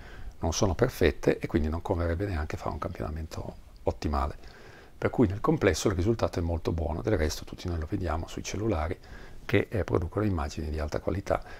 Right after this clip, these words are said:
L'avete visto anche, eh, nei, nel, nel laboratorio su, eh, M T F Mapper, qualcuno di voi ha testato il cellulare, ovviamente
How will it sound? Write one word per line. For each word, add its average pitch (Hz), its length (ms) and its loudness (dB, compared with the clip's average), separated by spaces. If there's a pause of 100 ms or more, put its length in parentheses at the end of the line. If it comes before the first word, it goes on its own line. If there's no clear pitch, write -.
(120)
L'avete 107 340 6
visto 101 360 6
anche, 98 640 4
eh, 82 420 2 (140)
nei, 87 520 0 (100)
nel, 82 260 -4 (400)
nel 95 100 -2
laboratorio 92 760 2
su, 85 400 0 (720)
eh, 87 400 0
M 90 120 2
T 101 140 4
F 95 120 4
Mapper, 123 520 4
qualcuno 95 340 -2
di 92 120 2
voi 90 220 4
ha 80 60 -2
testato 92 500 0
il 85 60 -6
cellulare, 92 640 2 (360)
ovviamente 87 540 -2